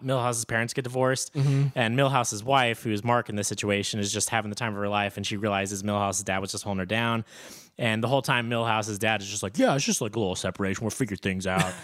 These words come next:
Speaker 2: <laughs>
Speaker 1: And meanwhile, it just cuts to, like, Milhouse's mom, who's, like, banging, like, the supermodel and, like,
Speaker 2: Yeah.
Speaker 1: having the time of her life. And yeah.
Speaker 2: <sighs> That's sad. That's,
Speaker 1: I guess
Speaker 2: is that when he
Speaker 1: Skeet is
Speaker 2: makes
Speaker 1: the
Speaker 2: the,
Speaker 1: supermodel in
Speaker 2: the
Speaker 1: this.
Speaker 2: tape, like, "I can only have a feeling," whatever it is, or
Speaker 1: Yeah.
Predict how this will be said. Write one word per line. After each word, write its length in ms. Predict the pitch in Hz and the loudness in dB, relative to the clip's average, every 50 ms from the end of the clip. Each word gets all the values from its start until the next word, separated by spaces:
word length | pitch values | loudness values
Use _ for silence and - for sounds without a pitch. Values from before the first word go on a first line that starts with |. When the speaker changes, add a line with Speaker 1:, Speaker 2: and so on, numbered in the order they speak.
| - - | -14 -16
Speaker 2:
<laughs> 200 | - - - - | -18 -18 -4 0
Speaker 1:
And 200 | 143 135 127 131 | 0 0 2 2
meanwhile, 320 | 143 151 147 143 135 131 | 2 2 4 4 4 4
it 60 | 127 | 2
just 120 | 127 127 - | 0 -2 0
cuts 220 | - 147 135 - | 0 0 0 0
to, 60 | - | -2
like, 120 | 117 107 - | -2 -2 -2
Milhouse's 540 | 131 135 127 123 113 120 120 113 117 107 104 | 0 0 2 2 2 2 0 0 -2 -2 0
mom, 260 | 117 113 113 113 113 | 0 2 2 2 0
who's, 160 | 110 110 104 | 0 -2 -2
like, 280 | 107 107 101 98 95 - | -2 -2 -4 -4 -4 -6
banging, 480 | 107 101 95 - 104 104 107 110 110 110 | -12 -8 -2 0 0 0 0 -2 -4 -4
like, 280 | 107 107 101 101 - - | -2 -4 -4 -4 -4 -6
the 100 | 113 98 98 107 147 - | -8 -8 -8 -12 -16 -4
supermodel 1040 | - - - - 147 139 123 127 120 120 113 104 104 107 104 104 104 104 107 110 | -2 0 2 2 2 0 0 0 0 2 4 4 4 4 2 2 2 0 0 0
and, 120 | 107 104 104 | -2 -2 -2
like, 180 | 101 101 98 | 0 0 2
Speaker 2:
Yeah. 160 | 143 135 131 117 | 2 4 4 2
Speaker 1:
having 200 | 104 104 107 107 | 2 0 -2 -4
the 40 | |
time 200 | - 113 101 98 | -4 -4 -4 -4
of 40 | 95 | -4
her 80 | 98 95 | -4 -2
life. 340 | 95 95 92 92 92 - - | -2 -2 -2 -2 -4 -6 -8
And 120 | 85 82 - _ _ _ _ | -10 -12 -12 _ _ _ _
yeah. 200 | - 92 82 82 - _ _ | -8 -8 -6 -8 -10 _ _
Speaker 2:
<sighs> 140 | _ _ - | _ _ -10
That's 540 | - - - - - - - - - - - | -8 -8 -8 -8 -10 -12 -16 -16 -16 -16 -16
sad. 80 | - _ _ _ _ _ _ _ _ _ _ | -18 _ _ _ _ _ _ _ _ _ _
That's, 140 | - 127 120 | -2 0 2
Speaker 1:
I 40 | 123 | 2
guess 240 | 120 131 127 - - | 2 2 2 0 2
Speaker 2:
is 80 | 135 | 4
that 100 | 160 165 | 4 4
when 80 | 170 175 | 4 4
he 60 | 160 | 2
Speaker 1:
Skeet 80 | 156 143 | 2 2
is 40 | |
Speaker 2:
makes 140 | 143 - - | 0 0 0
Speaker 1:
the 100 | 127 123 120 | 0 0 2
Speaker 2:
the, 80 | 117 117 113 95 | 2 2 2 2
Speaker 1:
supermodel 240 | 92 95 95 95 | 0 0 -2 -2
in 80 | 92 92 | -4 -2
Speaker 2:
the 80 | 95 113 | -2 -2
Speaker 1:
this. 140 | - - | -2 -2
Speaker 2:
tape, 320 | - 120 113 110 - - - - - | -2 -2 -2 -2 -4 -6 -10 -8 -6
like, 320 | 117 107 101 95 - - _ _ _ _ _ _ - | -6 -6 -6 -8 -10 -18 _ _ _ _ _ _ -14
"I 40 | 120 | -6
can 120 | - 113 | -2 0
only 240 | 113 113 113 113 113 | 0 0 0 0 0
have 120 | 113 110 | 0 0
a 40 | 107 | 0
feeling," 460 | 101 - - 107 107 107 110 110 113 110 | -2 -2 -2 -2 0 0 0 -2 -2 -2
whatever 300 | 110 110 110 110 110 110 | -2 -2 -2 -2 -2 -2
it 60 | 110 | -2
is, 280 | 110 110 113 110 110 104 | -2 -2 -2 -4 -4 -6
or 140 | 98 98 | -4 -4
Speaker 1:
Yeah. 380 | 90 82 87 87 90 87 85 | -2 0 0 0 0 -2 -2